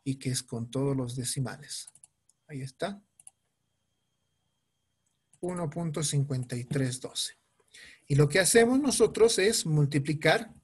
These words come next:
esta cantidad de kilos que está destinado a los parrilleros y esta cantidad de kilos que está destinado a las gallinas pone-, ponedoras, ¿no? Ahí está.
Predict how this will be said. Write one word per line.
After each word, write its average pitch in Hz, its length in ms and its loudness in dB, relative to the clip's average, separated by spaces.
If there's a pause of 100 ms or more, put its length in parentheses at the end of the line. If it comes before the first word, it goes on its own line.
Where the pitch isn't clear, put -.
(180)
esta 160 280 2
cantidad 196 460 2
de 233 180 -2
kilos 185 460 2
que - 120 -4
está 151 240 2
destinado 147 540 0
a 156 40 0
los 156 140 -4
parrilleros 208 720 0 (320)
y 175 100 -2
esta 202 200 2
cantidad 180 400 0
de 160 120 -2
kilos 175 320 -6
que 151 100 -8
está 143 180 -2
destinado 135 640 2
a 131 40 2
las 123 180 -2
gallinas 135 640 0 (1120)
pone-, 151 440 2 (440)
ponedoras, 120 720 -6 (240)
¿no? 240 240 -12
Ahí 113 140 -10
está. - 260 -14